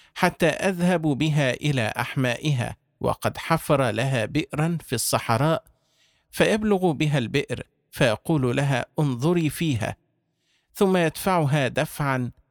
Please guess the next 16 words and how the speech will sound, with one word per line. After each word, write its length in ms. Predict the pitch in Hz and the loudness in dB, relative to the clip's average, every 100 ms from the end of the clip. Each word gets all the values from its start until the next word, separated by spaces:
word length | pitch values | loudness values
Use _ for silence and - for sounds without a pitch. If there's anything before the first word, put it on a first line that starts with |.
| _ _ - | _ _ 0
ويهيل 580 | 147 - 120 160 170 | 0 2 0 0 2
عليها 540 | 151 139 120 131 143 131 | 2 2 2 0 0 -2
التراب 680 | - 156 139 156 147 139 135 - | -2 -2 0 2 0 -2 -8 -2
بوحشية 840 | 143 123 214 - - 180 143 131 - | 0 0 -2 -2 -2 0 0 -2 0
وقسوة. 840 | 131 113 - 123 - 156 - 117 - _ _ _ _ _ _ _ _ _ _ | -2 -2 0 -2 0 -4 -4 -6 -8 _ _ _ _ _ _ _ _ _ _
وفي 280 | 160 156 190 | 0 2 4
وسط 380 | 226 - 214 208 | 4 2 0 2
هذا 320 | 175 180 139 | 2 2 0
المجتمع 720 | 107 104 117 - 175 160 143 | -2 -4 -6 -2 0 2 2
الجاهلي 720 | 113 113 131 113 113 147 170 - | 0 0 0 0 -2 -2 -4 -8
خرج 420 | - 196 196 165 | 0 2 2 2
الرسول 600 | 160 135 113 - 170 165 | 0 0 -2 0 0 0
صلى 280 | - 156 127 | 0 0 0
الله 420 | 127 143 147 131 | 0 2 2 2
عليه 440 | 120 - 139 143 127 | 0 0 -2 0 0
وسلم 560 | 123 - 180 175 165 | 0 0 0 0 -2